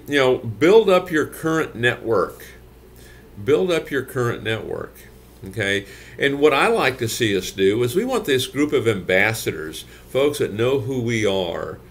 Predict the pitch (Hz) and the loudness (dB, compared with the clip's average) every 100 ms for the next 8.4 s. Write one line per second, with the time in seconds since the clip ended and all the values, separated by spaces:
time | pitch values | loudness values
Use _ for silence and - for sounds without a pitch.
0 | - - 123 127 127 139 123 143 175 107 | -20 -2 0 0 -2 -6 0 0 0 -2
1 | 98 - 107 107 110 120 123 - - - | -4 -4 -4 -4 -6 -8 -12 -12 -16 -18
2 | - - - 95 90 104 95 101 - - | -20 -20 -20 -18 -10 -6 -4 -4 -8 -20
3 | - - 127 123 147 160 151 131 135 139 | -20 -2 0 2 0 0 -2 0 2 2
4 | 135 131 143 135 - 117 127 113 98 143 | 0 -6 -4 -4 -2 -4 -4 -2 -2 -2
5 | 160 196 147 117 107 110 139 123 107 95 | 0 2 4 2 2 -2 -4 0 -2 -2
6 | 98 95 98 95 95 95 143 135 123 113 | -4 -4 -2 -4 2 4 4 2 -2 2
7 | 131 185 143 117 156 - - 127 104 92 | 4 4 2 0 2 2 0 -2 -4 -2
8 | 98 - - | -4 -4 -14